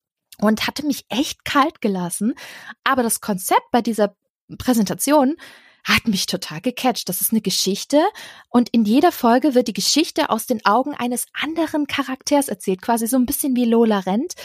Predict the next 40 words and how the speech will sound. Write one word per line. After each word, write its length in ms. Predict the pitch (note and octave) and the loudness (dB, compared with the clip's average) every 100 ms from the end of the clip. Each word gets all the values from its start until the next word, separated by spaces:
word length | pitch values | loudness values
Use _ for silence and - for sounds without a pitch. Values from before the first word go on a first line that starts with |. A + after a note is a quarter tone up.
| - - - | -16 -18 -6
Und 280 | - A#3 A3 | 2 2 2
die 320 | A#3+ A3+ A3+ | 0 2 0
gezeigten 420 | G#3+ - C4 - C4 | -2 -2 0 0 0
Szenen 420 | - C#4+ F#4+ B3+ | 0 0 2 2
haben 140 | B3+ | 2
mich 140 | A#3+ - | 0 0
hier 220 | C#4 C#4 | 0 0
und 120 | C4+ | 2
da 140 | C#4 | 2
vom 200 | C#4+ A#3+ | 2 -2
Stil 380 | A3 - A3 D4 | -4 -4 0 0
her 220 | C4+ C#4+ | 0 -2
sehr 360 | C4 G#3+ A#3 - | 0 0 -2 -2
an 240 | A3 A3+ - - - - | -2 -4 -6 -16 -18 -2
Pixars 400 | C4+ - F#3 - | -2 0 -4 0
Rot, 320 | A#3 G#3 - | 0 0 -2
also 360 | G3+ G3+ G3 G3 | -4 -4 -4 -4
Turning 360 | - G#3+ G3+ F#3 | -4 -2 0 0
Red, 420 | F#3+ F#3 - - | -2 -4 -8 -6
erinnert. 500 | F#3 - G3 F3 F3 | -6 -2 -2 -2 -6
Sehr 180 | - G3+ | -4 -4
frisch 640 | - - B3+ B3+ - - | -4 2 2 4 0 -2
und 280 | - F#3 F#3 | -4 -4 -4
sehr 260 | G3 F#3+ F3+ - - - | -2 0 -2 -4 -4 0
lebendig 760 | A#3+ A#3 C4+ C4+ B3 G#3 - | 2 4 4 6 6 2 -2
und 300 | - G3+ G3 - - - - | -8 -8 -8 -16 -18 -18 -4
hier 240 | B3+ C4+ | 2 4
und 160 | A3+ B3 | 4 2
da 100 | B3 | 4
ein 100 | A#3+ | 2
bisschen 320 | A#3+ C4 A#3+ | 0 0 -2
aus 180 | A3 - | -4 -4
dem 120 | A#3 | -4
üblichen 420 | C#4 C4+ A#3+ A3+ - | -2 0 0 0 0
Pixar-Stil, 880 | B3 - A#3+ G#3+ - A#3 A#3 A#3 | -2 -2 -2 -2 -2 0 2 2
äh, 220 | - G#3+ - | 2 2 2
ausbrechend. 800 | C4 F#4+ - - E3+ - G#3+ - - - - - | 2 0 -8 -6 -6 -2 -2 -2 -12 -20 -4 0
Und 220 | A#3 - | 0 0
das 220 | - | -4
war 80 | - | -2